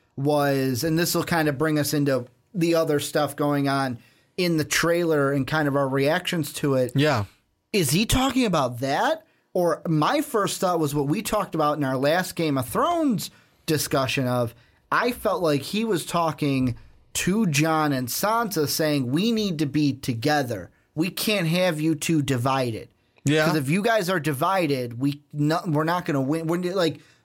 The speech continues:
Speaker 1: if you two are divided, w-, don't even worry about getting the other ones on our side because we've already lost to the White Walkers.
Speaker 2: True. My thought, though, was he's talking to maybe someone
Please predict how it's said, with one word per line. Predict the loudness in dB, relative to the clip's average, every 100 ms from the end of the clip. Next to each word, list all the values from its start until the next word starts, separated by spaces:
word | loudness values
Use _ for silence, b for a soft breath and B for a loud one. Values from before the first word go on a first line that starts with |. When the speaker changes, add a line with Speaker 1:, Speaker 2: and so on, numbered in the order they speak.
| -20 -4
Speaker 1:
if | -2 2
you | 0 0
two | 0 2
are | 2
divided, | 0 0 2 2 2 0 0 -4 b b _ -10
w-, | -8 -4 -4 -4
don't | -2 0 0
even | 0 -2 2
worry | 2 0
about | 0 0 0
getting | -4 0
the | 0
other | 0 0
ones | 0 0 0
on | 0
our | -2
side | -2 -2 -2
because | -2 -2
we've | 0 0 0
already | 0 0
lost | 0 0 0 -2
to | -4
the |
White | -4 -6
Walkers. | -8 -10 -10 -20 -18 -4
Speaker 2:
True. | 0 0 -2 B B -14 -6
My | 0 0 0
thought, | 2 0 2
though, | 2 2
was | 2 2 0 -6
he's | -6 -4 0
talking | 0 0 0
to |
maybe | 2 2
someone | 2 2 2 2 0